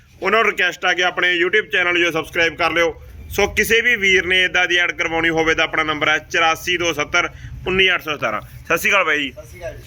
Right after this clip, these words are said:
Speaker 1: ਨਾਮ ਐਡਰੈਸ ਦੱਸੋ ਜੀ ਆਪਣਾ।
Speaker 2: ਨਾਮ ਮੇਰਾ ਮਨਦੀਪ ਸਿੰਘ, ਪਿੰਡ ਭਦੌੜ, ਜ਼ਿਲ੍ਹਾ ਬਰਨਾਲਾ, ਤਹਿਸੀਲ ਤਪਾ।
Speaker 1: ਮੋਬਾਈਲ ਨੰਬਰ ਜੀ ਆਪਣਾ।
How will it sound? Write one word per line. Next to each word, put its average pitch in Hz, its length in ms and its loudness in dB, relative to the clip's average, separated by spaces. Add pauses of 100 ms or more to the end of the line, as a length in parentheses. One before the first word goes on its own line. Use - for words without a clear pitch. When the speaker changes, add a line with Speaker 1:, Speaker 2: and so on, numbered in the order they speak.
(220)
Speaker 1:
ਨਾਮ 165 260 2
ਐਡਰੈਸ 190 200 0
ਦੱਸੋ 156 220 -4
ਜੀ 151 60 0
ਆਪਣਾ। 147 260 0 (180)
Speaker 2:
ਨਾਮ 196 220 -12
ਮੇਰਾ 214 200 -8
ਮਨਦੀਪ - 240 -12 (120)
ਸਿੰਘ, 220 120 -12
ਪਿੰਡ - 280 -12
ਭਦੌੜ, 202 360 -6
ਜ਼ਿਲ੍ਹਾ 196 220 -6
ਬਰਨਾਲਾ, 165 420 -6 (140)
ਤਹਿਸੀਲ - 320 -10
ਤਪਾ। - 360 -6 (140)
Speaker 1:
ਮੋਬਾਈਲ 160 300 2
ਨੰਬਰ 165 200 -2
ਜੀ 165 60 0
ਆਪਣਾ। 147 200 -2